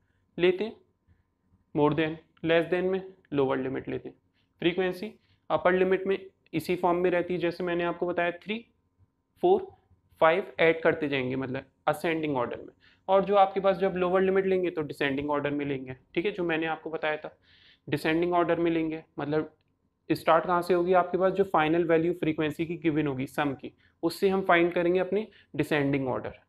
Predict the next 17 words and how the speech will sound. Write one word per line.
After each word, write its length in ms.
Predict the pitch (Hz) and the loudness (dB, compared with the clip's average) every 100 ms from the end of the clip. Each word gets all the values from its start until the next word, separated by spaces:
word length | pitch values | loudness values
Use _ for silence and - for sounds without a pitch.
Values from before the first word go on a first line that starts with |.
| _ _ | _ _
क्लियर। 300 | 160 196 214 - | -4 -4 -4 -4
तो 60 | |
वो 120 | 190 208 | -4 -2
कैसे 260 | 185 180 202 | -2 -2 -2
फाइंड 240 | 190 185 | -2 -4
करेंगे, 220 | 185 190 | -4 -2
वो 140 | 196 185 | 0 0
सब 160 | 185 | -2
हम 180 | 180 180 | -4 -4
डिस्कस 340 | 175 - 170 170 | -6 -4 -6 -6
करेंगे। 340 | 175 180 208 - - _ - | -6 -6 -8 -12 -20 _ -4
ये 120 | 165 | 0
हमारा 400 | 190 180 180 - - _ - | 0 0 -2 -4 -14 _ -8
बेसिक 380 | 147 165 160 185 | 0 0 0 -2
इंट्रोडक्शन 520 | 175 175 170 160 175 | 0 0 -2 -4 -4
कंप्लीट 420 | 170 156 147 139 | -2 -2 -2 -6
हुआ, 180 | 127 117 | -6 -10